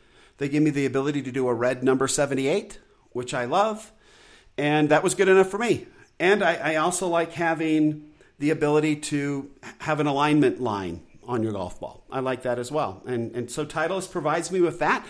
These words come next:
That's what's most important. I've got a seventy-eight. It feels good off the putter. And, um, and it's got an alignment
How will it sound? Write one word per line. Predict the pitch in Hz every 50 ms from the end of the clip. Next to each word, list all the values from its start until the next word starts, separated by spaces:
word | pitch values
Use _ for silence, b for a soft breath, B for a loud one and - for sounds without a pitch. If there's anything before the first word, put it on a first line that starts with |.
| B B B -
That's | 160 156 - -
what's | 185 180 - -
most | 170 165 165 - -
important. | 165 156 - 185 202 220 220 104
I've | - 147 151
got | 165 147 143
a | 143
seventy-eight. | - - 190 170 156 165 160 156 156 170 214 247 - B B B B B
It | - 143 143
feels | - - 170 180 175 175
good | 175 175 170 160
off | 156 156 151 151 -
the | 147 143
putter. | - - 180 196 226 269 320 - b b b b b b b b b b b _
And, | - 165 170 170 165 165 160 165 165 165 165 151 170
um, | 165 160 160 160 165 151
and | 170 165 165
it's | 160 -
got | 185 175 165
an | 170
alignment | 175 160 160 175 202 196 170 127 107 - - B